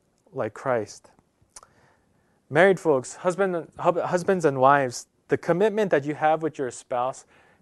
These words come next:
must be seen through the Spirit's point of view.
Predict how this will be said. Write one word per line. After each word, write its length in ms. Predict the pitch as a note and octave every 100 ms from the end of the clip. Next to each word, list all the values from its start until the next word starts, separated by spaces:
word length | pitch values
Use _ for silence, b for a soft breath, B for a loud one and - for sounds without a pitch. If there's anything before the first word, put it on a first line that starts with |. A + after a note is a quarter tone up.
| b _
must 320 | B2 F3 -
be 120 | D#3+ C#3
seen 420 | - C3 B2+ B2+
through 180 | C3 A2+
the 100 | A2
Spirit's 480 | - C3+ B2+ B2+
point 220 | - A#2+ A#2
of 100 | G#2
view. 320 | A2 A2